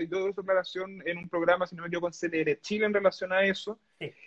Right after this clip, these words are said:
Speaker 1: Eh, y además está la irrupción del Partido Republicano con Gonzalo de la Carrera, ¿ya? Eh, ¿cómo ves, eh, la competencia entre Peñalosa y de la Carrera? Porque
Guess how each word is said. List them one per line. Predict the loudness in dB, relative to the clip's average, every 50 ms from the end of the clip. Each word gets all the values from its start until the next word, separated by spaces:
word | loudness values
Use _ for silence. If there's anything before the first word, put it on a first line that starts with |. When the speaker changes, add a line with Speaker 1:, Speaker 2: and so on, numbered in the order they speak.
| -8 _
Speaker 1:
Eh, | 6 8 10 10 10 8 8 6 6 6
y | 6
además | 6 6 6 6 4 4 2 0 -6 -12 -12
está | -12 -4 0 2 4
la | 4 4
irrupción | 4 4 2 0 0 -2 -4 -4 -2
del | -4 -2
Partido | 0 0 0 0 2 2 4 4
Republicano | 4 2 2 0 0 2 0 0 2 4 4 4 4 2 -2 -8 -8 _
con | -4 -2 -2
Gonzalo | -2 -4 -2 -2 0 2 4 4
de | 6
la | 6 4 4
Carrera, | 4 2 2 2 0 -2 -2 -6 _ _ _ _ _ _ _ _ _ _ _ _
¿ya? | -4 0 2 2 2 0 -4 -10 -20 -20 _ _ _ _ _ _ _ _
Eh, | 6 8 8 8 8 6 4 2 0
¿cómo | 0 0 2 2 0 0
ves, | 0 0 0 0 0 0 -2 -4 -8 -18 -14 -6 -2
eh, | 0 2 2 2 2 0 0 -2 -4 -6 -6 -2
la | -2 -2 0
competencia | 0 -2 -2 -2 -2 -2 0 0 0 0 0 0 0 0
entre | 0 -2 -4 -4
Peñalosa | -2 -2 -2 -2 -2 0 0 2 2 2 2 0 0 0 2 4 6 6 6 6
y | 4
de | 4 2
la | 2 0 0
Carrera? | 0 0 2 2 2 2 4 4 4 4 4 2 0 -4 _ _ _ _ _ _ _ _
Porque | 0 0 0 2 4 4 4 4 2 -2 -10